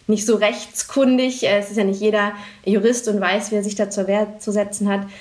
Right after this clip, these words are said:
Dann ist das schon eine hohe Hürde und kann Sie natürlich schon erheblich beeinträchtigen. Und deshalb glaube ich, dass im Rahmen dieser Abwägung, die getroffen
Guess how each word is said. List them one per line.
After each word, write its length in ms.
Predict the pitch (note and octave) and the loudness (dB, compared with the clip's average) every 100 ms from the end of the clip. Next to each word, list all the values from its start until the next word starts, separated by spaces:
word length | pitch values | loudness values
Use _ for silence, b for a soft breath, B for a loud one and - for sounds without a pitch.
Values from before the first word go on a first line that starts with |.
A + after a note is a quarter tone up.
| B - | B -4
Dann 120 | F#3+ | -2
ist 120 | F#3+ | 0
das 140 | G3+ | -2
schon 160 | G#3+ G3+ | 0 0
eine 240 | F#3+ F#3 | 0 0
hohe 180 | G3 G3 | 0 0
Hürde 220 | G3+ G3+ | 0 0
und 120 | G3 F#3 | -2 -2
kann 180 | F#3+ | -4
Sie 60 | F#3 | -2
natürlich 360 | F3+ - F3+ - | -4 -6 -6 -4
schon 160 | F#3+ | -4
erheblich 480 | F3+ F3+ F#3 - - | -4 -2 -4 -4 -8
beeinträchtigen. 720 | D#3 D#3 D#3+ - D#3+ - E3 | -6 -4 -4 -6 -12 -16 -10
Und 80 | E3 | -10
deshalb 300 | D#3+ F3+ E3 | -8 -8 -4
glaube 260 | F3+ F3+ F#3+ | -2 -2 -2
ich, 100 | - B B - | -8 B B -10
dass 80 | |
im 120 | F#3 E3+ | -6 -2
Rahmen 200 | F3 E3 | -2 -2
dieser 240 | E3 - | -4 -4
Abwägung, 400 | - C4 G3+ G3 | -2 0 0 0
die 100 | F3 | -4
getroffen 540 | E3 - F3+ - E3 | -8 -8 -10 -8 -10